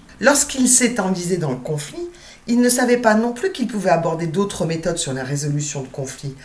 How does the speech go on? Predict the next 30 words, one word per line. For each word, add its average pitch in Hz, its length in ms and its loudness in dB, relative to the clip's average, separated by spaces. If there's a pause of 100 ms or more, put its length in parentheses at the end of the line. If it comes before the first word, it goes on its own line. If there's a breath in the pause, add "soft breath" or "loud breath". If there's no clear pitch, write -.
(220 loud breath)
comme 139 160 -2
la 139 120 2
médiation 220 600 2
ou 196 180 2
les 135 120 2
modes 160 240 2
amiables. 214 480 2 (400)
Cette 226 240 2
méconnaissance 262 760 2
des 190 300 2
options 247 520 2 (160 loud breath)
qui 196 120 -6
s'offraient - 640 2
à 202 80 4
lui 208 300 -2 (140)
l'ont 240 240 6
conduite 269 580 -2 (140)
à 214 100 6
s'engager 247 920 4
dans 233 180 0
une 196 160 2
procédure 175 720 -2
longue, 208 580 4 (460 loud breath)
coûteuse, 185 640 0 (240 loud breath)
sans 269 300 4
vraiment 185 540 2 (100)
en 196 100 2
comprendre 180 540 -4
les 131 160 -2
implications. 131 640 -8